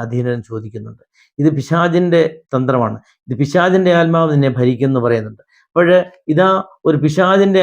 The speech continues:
ആത്മാവ് പോലെയുള്ള ഒരു, ഒരു ആളായിരുന്നു ഈ യോഹന്നാൻ. കാരണം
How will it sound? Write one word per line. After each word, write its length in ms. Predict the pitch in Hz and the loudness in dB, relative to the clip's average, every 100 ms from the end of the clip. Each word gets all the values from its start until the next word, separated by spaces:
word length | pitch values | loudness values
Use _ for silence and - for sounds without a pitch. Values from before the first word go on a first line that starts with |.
| 160 | 2
ആത്മാവ് 400 | 160 165 165 165 165 | 0 0 2 2 2
പോലെയുള്ള 340 | 156 147 143 143 | 4 4 4 2
ഒരു, 120 | 139 143 - - | 0 -4 -8 -2
ഒരു 140 | 131 135 - 127 | 0 0 0 0
ആളായിരുന്നു 560 | 131 127 127 120 123 117 _ _ - | 0 2 0 -2 -8 -10 _ _ -2
ഈ 80 | 127 | 2
യോഹന്നാൻ. 380 | 120 117 113 107 - _ - | 2 0 -4 -6 -10 _ -4
കാരണം 280 | 135 151 | -2 0